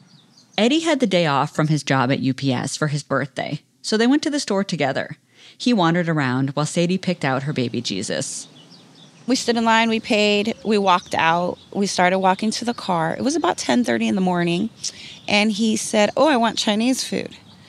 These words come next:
Speaker 2: And we, so we started walking towards the Chinese restaurant across the way, and as we were walking, I looked at my phone and noticed the time and said,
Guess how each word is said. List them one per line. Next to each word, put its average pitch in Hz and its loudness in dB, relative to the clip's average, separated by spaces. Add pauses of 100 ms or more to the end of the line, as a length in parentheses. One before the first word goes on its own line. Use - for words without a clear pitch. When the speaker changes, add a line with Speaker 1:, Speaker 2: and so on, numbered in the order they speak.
(320)
Speaker 2:
And 233 2
we, 233 2
so 254 2
we 247 2
started 240 2
walking 226 2
towards 208 0
the 104 -4
Chinese 196 0
restaurant 196 0
across 202 -4
the 262 -4
way, 202 0
and 202 -2
as 202 2
we 220 0
were 214 2
walking, 190 0
I 185 0
looked 180 -2
at - -2
my 202 0
phone 175 0
and 175 0
noticed 165 -4
the 220 -4
time 170 -2
and 185 -4
said, 165 -2